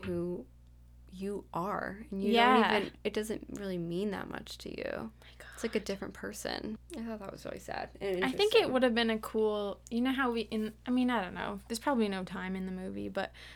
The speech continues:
Speaker 2: we get that with Jasper and Rosalie, kinda Carlisle.
Speaker 1: Mm-hmm.
Speaker 2: We don't get that with Alice. I think it would be cool to see her.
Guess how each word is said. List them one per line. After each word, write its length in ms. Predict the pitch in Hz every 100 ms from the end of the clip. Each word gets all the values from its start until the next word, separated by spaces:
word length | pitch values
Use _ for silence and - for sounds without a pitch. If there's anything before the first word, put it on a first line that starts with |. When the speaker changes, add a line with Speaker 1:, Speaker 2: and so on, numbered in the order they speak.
| -
Speaker 2:
we 120 | 254 220
get 240 | 254 262
that 180 | 320 294
with 120 | 220
Jasper 640 | - 196 190 - 214 208 208
and 200 | 208 196
Rosalie, 1000 | 190 196 196 190 190 190 190 185 190 190 - - -
kinda 380 | - - 220 220
Carlisle. 920 | - 202 220 202 196 196 202 196 196 202
Speaker 1:
Mm-hmm. 800 | - - - - - - - -
Speaker 2:
We 40 | 254
don't 240 | 277 269
get 200 | 254 240
that 140 | 226 -
with 160 | 214 -
Alice. 320 | 202 196 -
I 60 |
think 160 | 247 233
it 40 |
would 60 | 247
be 120 | 202 -
cool 240 | 185 180
to 140 | 208
see 260 | 190 - 190
her. 420 | - 190 190 196